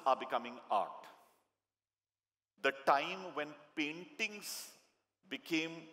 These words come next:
remember there was a time when paintings were the normal format of exchanging pictures. Then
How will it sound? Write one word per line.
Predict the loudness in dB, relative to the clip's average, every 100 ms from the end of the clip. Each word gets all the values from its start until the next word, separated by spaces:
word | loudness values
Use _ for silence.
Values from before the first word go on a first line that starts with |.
| -20 -16 -6
remember | -4 -2 0
there |
was | 0 2
a |
time | 2 2
when | -2
paintings | -2 -2 -2 -6 -6
were | -6
the | -6
normal | -8 -4 0 0 -2 -6 -8 -6
format | -4 4 4 4 0
of | 0 0 -2 -16 -20 -10
exchanging | -10 -10 -8 -8 -8 -8 -10 -10 -18 -10
pictures. | -10 -8 -4 -4 -6 -20 -20 _ _ _ _ _ _ _ 4
Then | 4